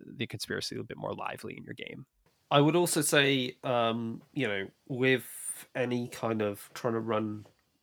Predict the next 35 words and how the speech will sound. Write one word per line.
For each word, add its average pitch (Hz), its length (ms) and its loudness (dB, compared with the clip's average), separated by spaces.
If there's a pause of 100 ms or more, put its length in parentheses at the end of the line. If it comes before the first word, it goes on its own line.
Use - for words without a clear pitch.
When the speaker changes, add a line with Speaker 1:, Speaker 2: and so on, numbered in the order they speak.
(160)
Speaker 2:
allow 110 260 -2
players 107 400 -4
to 113 140 -2
do 107 60 -4
conspiracies 117 1000 -4
and 131 140 -4
so 139 220 -2
forth 147 360 -6
is, 117 640 -2 (460)
and 123 340 -2
I 135 80 -2
think 190 200 4
this 180 120 4
also 160 200 4
comes 127 260 0
from, 120 140 -6
like, 113 340 -4
you 117 80 -2
know, 107 180 -2 (100)
the 113 80 -8
fact - 240 -6
that 107 100 -8
we've 107 340 -8
run, 110 320 -4
you 135 140 -4
know, 101 60 -4
we're 113 80 -6
gonna 139 140 2
mention 123 440 2
Vampire 104 380 -2
the 98 60 -10
Masquerade - 560 -10
here, - 360 -14
uh, 98 240 -6 (180)
and 98 400 -10